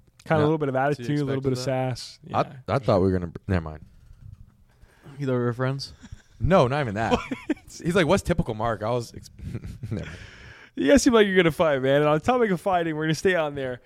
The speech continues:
Speaker 1: There's a big upcoming fight that we have. Dylan Dennis versus Logan Paul. Who do you guys got?
Speaker 2: Ooh.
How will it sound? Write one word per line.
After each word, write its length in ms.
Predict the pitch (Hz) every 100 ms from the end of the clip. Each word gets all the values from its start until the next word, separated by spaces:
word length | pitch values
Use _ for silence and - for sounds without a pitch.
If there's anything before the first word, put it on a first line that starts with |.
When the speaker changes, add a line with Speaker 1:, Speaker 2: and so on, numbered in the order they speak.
| _ _ _ _ _ -
Speaker 1:
There's 180 | 165 165
a 60 |
big 200 | 143 254
upcoming 380 | 262 - 233 208
fight 220 | 165 175
that 80 | 170
we 80 | 156
have. 400 | 156 156 147 131 - _ _ -
Dylan 680 | 147 120 170 226 254 214 131
Dennis 560 | 156 180 196 151 123 -
versus 460 | 143 151 - 127
Logan 480 | 120 147 180 180 165
Paul. 440 | - 151 143 120 107
Who 120 | 165
do 60 |
you 60 | 170
guys 140 | 220 131
got? 140 | 107
Speaker 2:
Ooh. 160 | 101